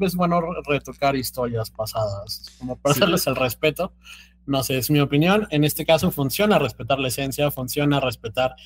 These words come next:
Speaker 1: eh, de alguna forma la audiencia, que es quien creció con Super Mario.
Speaker 2: Sí, y, y bueno, re-, o sea, regresando a este tema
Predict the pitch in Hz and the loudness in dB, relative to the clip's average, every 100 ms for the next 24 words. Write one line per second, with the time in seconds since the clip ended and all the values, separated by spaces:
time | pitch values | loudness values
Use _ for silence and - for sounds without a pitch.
0 | - - _ - 147 - - 147 139 156 | -20 -20 _ -16 -16 -16 -4 -2 2 0
1 | 143 143 143 123 117 143 170 147 156 165 | 0 0 2 0 0 0 0 0 -2 -2
2 | - 143 135 - - 139 131 123 113 123 | -4 -4 -4 -6 -6 -6 -4 -6 -4 -4
3 | - 127 - - 139 190 160 147 _ _ | -4 -6 -8 -6 -4 -4 -4 -12 _ _
4 | _ - 180 151 - - 147 139 - 156 | _ 2 2 0 -8 -2 -2 -2 -2 0
5 | 165 220 147 120 117 - 117 127 123 147 | 2 4 4 2 2 0 0 2 2 2
6 | 170 170 147 117 131 139 | 2 2 0 0 2 2